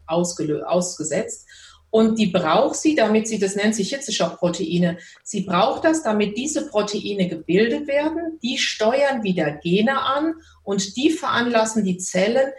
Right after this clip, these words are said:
die Abwehrstoffe zu bilden, die wir brauchen, um wirklich diesen Nutzen für uns zu haben. Und so wird ein Schuh draus. Und, ähm, ich kann auch gerne die Quelle, wo das steht,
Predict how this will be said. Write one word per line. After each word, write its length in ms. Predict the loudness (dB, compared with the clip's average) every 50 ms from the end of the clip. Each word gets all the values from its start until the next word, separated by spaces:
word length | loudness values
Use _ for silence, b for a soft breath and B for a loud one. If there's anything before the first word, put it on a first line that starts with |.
| B B B B -6
die 160 | -2 0 0
Abwehrstoffe 720 | 0 0 -2 0 0 0 0 0 2 0 0 2 0 -2
zu 240 | -4 -4 -4 -6 -2
bilden, 460 | 2 4 4 4 4 2 2 0 -2
die 240 | -2 -2 -4 -4 -2
wir 320 | 0 2 4 4 4 2 2
brauchen, 720 | 0 0 2 2 4 4 2 2 0 0 0 0 -2 -4 B B B B B B _
um 280 | 0 2 4 4 4 4
wirklich 460 | 2 2 2 0 -2 -4 -4 -6 -6
diesen 500 | -6 -6 -4 -2 -4 -4 -4 -4 -8 -12 _ _
Nutzen 460 | -2 0 0 0 -2 -6 -6 -6 -6
für 220 | -6 -6 -6 -6 -6
uns 300 | -4 -4 -4 -4 -6 -8
zu 200 | -4 -4 -2 -2
haben. 500 | 0 0 0 0 0 -2 -6 -10 -12 B B B B B
Und 140 | B -2 -2
so 300 | 0 2 2 0 2 2
wird 160 | 0 -2 0
ein 60 | 0 -2
Schuh 320 | -2 -2 -4 -4 -4 -4
draus. 600 | -4 -4 -4 -4 -4 -4 -4 -6 -8 -10 -10 -8 -4
Und, 480 | -2 0 2 2 2 0 -2 -4 -6 -2 0
ähm, 260 | 0 2 2 2 0
ich 160 | -2 -4 -2
kann 160 | -2 0 0
auch 140 | 0 0 0
gerne 240 | 2 2 2 2 0
die 100 | -2 -4
Quelle, 380 | -6 -4 -2 -2 0 0 0
wo 100 | -2 -2
das 120 | -4 -4 -4
steht, 460 | -4 -2 -2 -2 -2 -4 -8 -12 -14